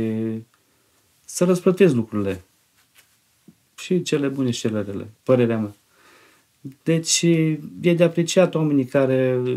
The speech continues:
oamenii care apreciază oamenii. Eu cred în oameni. Eu cred în oameni. N-am, n-am avut dezamăgiri așa mari de la oameni. Deci cred în oameni, nu am,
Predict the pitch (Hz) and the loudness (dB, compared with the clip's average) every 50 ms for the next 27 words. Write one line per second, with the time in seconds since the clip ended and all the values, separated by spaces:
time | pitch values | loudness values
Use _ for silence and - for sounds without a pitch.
0 | 131 127 131 131 131 - - - _ _ _ _ _ _ _ _ _ _ _ _ | -6 -6 -10 -10 -14 -14 -16 -20 _ _ _ _ _ _ _ _ _ _ _ _
1 | _ _ _ _ _ _ _ - - - 208 208 196 180 185 180 170 165 156 160 | _ _ _ _ _ _ _ -6 -2 2 4 4 4 4 4 6 4 4 4 2
2 | 135 - 170 156 135 135 123 123 113 104 101 101 92 90 - _ _ - - 160 | 2 4 4 4 4 4 4 4 4 4 2 0 -4 -6 -10 _ _ -4 0 2
3 | 170 175 185 196 175 139 139 139 127 107 101 98 92 - _ _ _ _ _ _ | 2 4 6 4 4 4 4 2 0 0 -2 -4 -8 -12 _ _ _ _ _ _
4 | _ - 143 147 139 - - 160 135 123 120 120 117 113 107 107 113 131 139 135 | _ -6 -2 -2 -2 0 0 -2 0 2 2 2 2 0 -2 -2 -2 -2 0 0
5 | 120 117 113 107 107 104 104 - - _ _ _ _ _ _ - _ _ _ _ | 0 0 0 0 -4 -6 -8 -12 -16 _ _ _ _ _ _ -20 _ _ _ _
6 | _ _ _ - 165 175 190 196 185 156 131 120 117 110 113 113 - _ _ _ | _ _ _ -4 -2 0 0 2 2 2 2 2 2 0 -2 -2 -6 _ _ _
7 | - _ - 127 117 110 113 113 110 110 110 107 110 113 107 104 98 - - 107 | -14 _ 2 2 4 4 4 2 2 2 2 2 2 2 2 0 -2 -4 -4 -4
8 | 98 95 98 107 110 104 98 95 95 98 98 98 95 95 92 90 92 90 90 _ | -4 -2 0 0 0 0 0 -2 -4 -4 -4 -4 -4 -6 -6 -8 -10 -14 -18 _
9 | _ _ _ _ _ _ _ _ _ _ _ _ _ _ 156 175 175 - - 165 | _ _ _ _ _ _ _ _ _ _ _ _ _ _ -10 -8 -8 -6 -4 -2
10 | 147 127 117 113 113 110 107 107 107 117 123 117 107 101 101 101 98 98 101 101 | 0 0 0 0 -2 -2 -2 -2 -2 -2 -2 -2 -2 -4 -6 -8 -10 -10 -12 -14
11 | 107 | -14